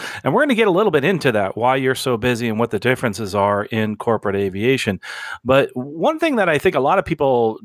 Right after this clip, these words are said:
don't realize is the fact that you are very tied, uh, to the aircraft, and you actually become almost like a partner with the plane. Whereas in the, say, in the airline world, you don't really have that. Uh, you know, the, it's almost like your buddy.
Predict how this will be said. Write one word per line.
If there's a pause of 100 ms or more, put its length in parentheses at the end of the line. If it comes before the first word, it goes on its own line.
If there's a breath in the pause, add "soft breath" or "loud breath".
don't
realize
is
the
fact
that
you
are
very
tied, (400 loud breath)
uh,
to
the
aircraft,
and
you
actually
become
almost
like
a
partner
with
the
plane.
Whereas
in
the, (480 loud breath)
say,
in
the
airline
world,
you
don't
really
have
that.
Uh,
you
know,
the,
it's
almost
like
your
buddy.